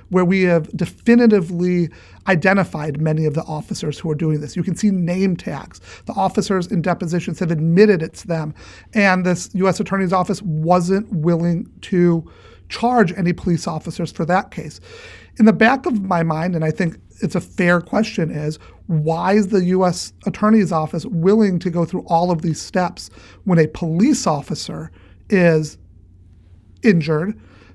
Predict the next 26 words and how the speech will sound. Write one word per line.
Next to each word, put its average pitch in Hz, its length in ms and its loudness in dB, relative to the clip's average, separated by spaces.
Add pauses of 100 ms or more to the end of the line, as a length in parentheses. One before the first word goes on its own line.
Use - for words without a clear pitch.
(120)
but - 160 2
when 196 160 4
it's 175 140 -2
a 165 100 -2
citizen, 175 800 -2 (200)
there's 170 180 2
a, 175 80 -2 (320)
apparently 202 380 2
a 165 80 2
whole 208 320 2
different 190 420 -2
set 175 200 0
of 165 140 2
rules 180 360 2
as 165 160 -2
to 185 100 -6
whether 175 320 -2
or 170 60 -2
not 175 280 -2 (600)
police 185 240 2
should 170 180 -8
be 175 80 -2
charged 170 380 -2
for - 120 -8
beating 170 300 -4
citizens. - 600 -6